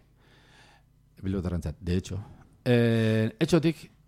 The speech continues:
pentsatzea, konfot-, konfitamiento gogorrau, pasaduan gogorrena,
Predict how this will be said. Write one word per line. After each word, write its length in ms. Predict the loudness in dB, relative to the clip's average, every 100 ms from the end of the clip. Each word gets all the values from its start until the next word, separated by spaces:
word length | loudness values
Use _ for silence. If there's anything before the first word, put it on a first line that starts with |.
| 0
pentsatzea, 480 | 2 4 4 4 2
konfot-, 460 | 4 6 4 2
konfitamiento 1600 | 2 4 4 2 0 0 4 4 6 6 6 4 2 0 2 0 0
gogorrau, 460 | 2 4 6 4 2 -8 -20 _ _ _ _ _
pasaduan 480 | -10 -2 0 2 0
gogorrena, 460 | 0 0 -2 -4 -6